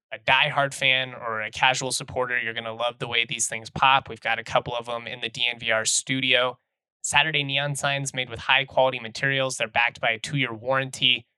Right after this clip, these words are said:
shipped with everything you need to mount, power, and dim, so every sign is easy to install and operate.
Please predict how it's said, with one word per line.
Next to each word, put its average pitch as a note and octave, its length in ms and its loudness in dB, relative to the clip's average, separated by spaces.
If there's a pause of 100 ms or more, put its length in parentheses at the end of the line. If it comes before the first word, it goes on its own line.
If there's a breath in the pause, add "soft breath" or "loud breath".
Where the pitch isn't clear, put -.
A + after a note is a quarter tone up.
(240)
shipped - 320 4
with C#3+ 100 0
everything C#3+ 360 2
you B2+ 100 -8
need B2+ 220 -8
to B2 80 -12
mount, B2 280 0
power, C3 400 2
and A#2+ 300 -2
dim, C#3 320 0
so D3+ 160 -2
every A#2+ 220 -2
sign A#2+ 260 -2
is A#2 180 -8
easy C3 280 -12
to - 160 -6
install A#2 400 0
and G#2+ 120 -12
operate. B2 580 2